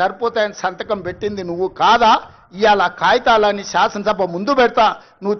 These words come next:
చర్చకు సిద్ధంగా ఉన్నావా? పదేళ్లలో ఏ ఒక్క రోజు కూడా కాగితాలు రాసుకొని పంపకాలు చేసుకున్నా రెండు వందల తొంభై తొమ్మిది టీఎంసీ నీళ్లు ఎన్నడూ వాడలే. రెండు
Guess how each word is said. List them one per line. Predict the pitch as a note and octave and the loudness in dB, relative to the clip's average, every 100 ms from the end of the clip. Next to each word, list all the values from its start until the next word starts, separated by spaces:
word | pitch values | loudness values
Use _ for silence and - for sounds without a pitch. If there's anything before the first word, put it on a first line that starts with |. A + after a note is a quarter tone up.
| F#3 | -2
చర్చకు | F#3 A3+ A3 G3 | -2 -4 -6 -8
సిద్ధంగా | F3+ D#3+ G#3 G3 E3 | -6 -2 0 0 -2
ఉన్నావా? | E3+ G#3+ G3+ G3+ G3 _ _ _ _ _ _ - | 0 0 2 0 -2 _ _ _ _ _ _ 0
పదేళ్లలో | C4 D4 D#4 E4 D#4+ D#4 D#4 | 2 4 4 6 6 6 6
ఏ | E4 | 4
ఒక్క | E4 D#4+ D#4+ | 4 4 4
రోజు | D#4+ D#4 | 4 2
కూడా | E4 C#4 - - _ _ _ _ _ _ | 2 0 -4 -20 _ _ _ _ _ _
కాగితాలు | A#3 C#4+ E4 D#4+ D4+ D4+ | 2 4 4 2 4 4
రాసుకొని | D#4 D#4 D#4+ D#4 D4+ | 4 4 2 2 4
పంపకాలు | D4 D4 D#4+ D#4+ D#4+ D4 | 2 4 2 4 2 2
చేసుకున్నా | D#4 D#4+ - D#4+ G3+ - _ _ _ _ _ - | 2 2 0 2 0 -2 _ _ _ _ _ -4
రెండు | F3 D#4 E4 | 2 4 4
వందల | E4 E4 D#4+ D#4 | 4 4 2 2
తొంభై | D#4 D#4+ D#4 | 2 4 2
తొమ్మిది | D#4 D#4 D4 D4 | 2 0 -2 -4
టీఎంసీ | C#4+ C#4+ C#4+ C4+ A#3+ | 0 0 0 -4 -4
నీళ్లు | C#4 C4 A#3+ | -2 0 2
ఎన్నడూ | C4 B3 G3+ | 2 2 4
వాడలే. | A#3 C4+ C4 - _ _ _ _ _ _ C#3+ | 4 4 0 -6 _ _ _ _ _ _ -2
రెండు | A#3 C4 | 0 4